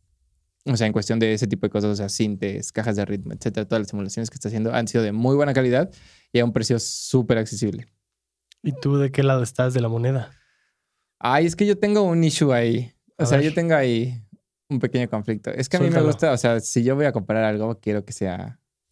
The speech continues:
Speaker 2: Top of the line.
Speaker 1: No, no, no, el original, ¿sabes? O sea, no me aventaría a comprar una, una nue-, una nueve cero nueve,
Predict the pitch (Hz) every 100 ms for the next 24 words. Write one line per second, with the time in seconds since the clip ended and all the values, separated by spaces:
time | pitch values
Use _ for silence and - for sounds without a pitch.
0 | _ _ _ _ _ _ 160 143 135 131
1 | 120 120 117 113 110 151 196 214 214 202
2 | 165 143 143 170 131 127 147 208 - _
3 | _ _ - - 196 214 - - 196 247
4 | 226 151 143 147 135 139 143 127 131 131
5 | 123 117 120 123 113 110 107 107 98 101
6 | 107 107 95